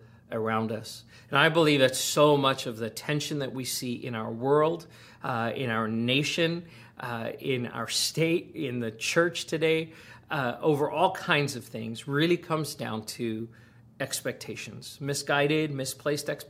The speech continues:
expectations and assumptions that we have of other people to, to act,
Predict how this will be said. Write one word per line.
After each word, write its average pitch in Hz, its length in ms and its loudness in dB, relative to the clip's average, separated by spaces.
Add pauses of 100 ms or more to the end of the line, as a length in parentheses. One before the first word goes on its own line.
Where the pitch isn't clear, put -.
(140)
expectations 123 800 -8
and 127 120 -6
assumptions 123 760 -6 (320)
that 135 120 -4
we 123 220 -4
have 113 640 -2 (360)
of 131 220 -2
other 123 240 -4
people 117 380 -10
to, - 160 -12 (160)
to - 120 -14 (140)
act, 151 400 -2